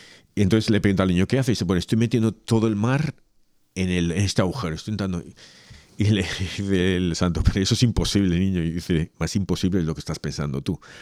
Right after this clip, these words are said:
que es lo que estábamos hablando antes", ¿no? Y que desapareció, ¿no? Era un ángel, lo que fuera, ¿no? Eh, pues igual, esto, eh, "Toda la sabiduría proviene del Señor y está con él eternamente. ¿Quién puede contar las arenas de la playa, las gotas de la lluvia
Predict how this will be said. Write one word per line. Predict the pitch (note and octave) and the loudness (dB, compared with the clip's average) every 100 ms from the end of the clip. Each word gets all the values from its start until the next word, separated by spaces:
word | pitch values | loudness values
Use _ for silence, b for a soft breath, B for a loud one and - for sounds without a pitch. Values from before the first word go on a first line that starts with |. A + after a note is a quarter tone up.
| B B B - - | B B B -16 -4
que | |
es | F2 | -2
lo | E2+ | -2
que | D2 | -2
estábamos | F#2+ F2+ E2 D#2 | -2 0 0 0
hablando | E2 F2 D#2+ E2+ | 0 0 0 -2
antes", | D2 A1 | -2 -6
¿no? | E2+ - B B B B _ - | -8 -10 B B B B _ -2
Y | G#2 | 2
que | F#2+ | 2
desapareció, | - D#2+ D#2 C#2+ G2+ D#2 | 2 0 0 0 0 0
¿no? | E2+ | -2
Era | D#2 | -4
un | C2+ | -4
ángel, | C#2+ - C2 | -6 -8 -10
lo | A1+ | -10
que | |
fuera, | - C#2 G#1 G#1+ | -12 -12 -12 -14
¿no? | - _ - _ _ - | -20 _ -20 _ _ -2
Eh, | F2+ F2+ F2+ F2 E2+ D#2+ D#2+ - _ - _ - | 2 4 4 4 2 2 -2 -8 _ -20 _ -12
pues | - D#2+ | -6 -2
igual, | E2 F2+ D2+ A#1+ - - | 0 0 0 -4 -12 -16
esto, | - - C#2+ B1 - | -16 -10 -8 -8 -10
eh, | - D2 D2+ | -10 -8 -4
"Toda | F#2+ | -2
la | G2 | 0
sabiduría | - G2 F#2 F2+ | 0 0 0 0
proviene | E2+ E2+ E2 | 0 0 0
del | E2+ | -2
Señor | D#2+ E2+ F#2 E2+ - | -2 0 0 -4 -10
y | E2 | -8
está | D#2+ - E2 | -6 -6 -4
con | E2+ | -2
él | E2 | 0
eternamente. | E2 - D2+ D2 D#2+ D#2+ E2 | -2 -2 -4 -2 -2 -4 -6
¿Quién | - D#2+ D2+ | -6 -6 -2
puede | D#2+ | -2
contar | D#2+ D2 F2 E2+ | -2 -4 -2 -2
las | D#2+ E2+ | -4 -4
arenas | D#2+ E2 D#2 | -4 -2 0
de | C#2+ | -2
la | C#2+ | 0
playa, | E2+ F2 F2+ F2 - B B B | 0 0 0 -2 -8 B B B
las | D2+ D2+ | -8 -4
gotas | E2+ E2+ E2+ | -4 -2 0
de | D#2 | 0
la | D2 | 0
lluvia | C#2 F2 E2+ D#2 | 0 0 0 -2